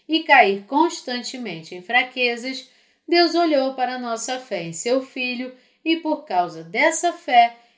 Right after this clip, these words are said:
ele nos recebeu como ele recebeu seu próprio Filho. Nosso Senhor Jesus nos salvou. Ele nos vestiu de vestiduras brancas.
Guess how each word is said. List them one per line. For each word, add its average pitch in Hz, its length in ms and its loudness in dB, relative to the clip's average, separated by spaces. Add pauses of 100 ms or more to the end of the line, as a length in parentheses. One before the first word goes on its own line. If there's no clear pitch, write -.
ele 320 240 2
nos 311 180 -4
recebeu 269 720 -4
como 285 340 -6
ele 226 240 2
recebeu 220 640 -2
seu 226 260 -4
próprio 180 460 -6
Filho. 160 500 -16 (1160)
Nosso 175 360 -4
Senhor 160 500 -10
Jesus 262 720 -2
nos 294 240 -8
salvou. 196 720 -6 (1300)
Ele 160 300 -10
nos 156 200 -12
vestiu 277 800 0
de 311 160 -2
vestiduras 208 880 0
brancas. 160 760 -12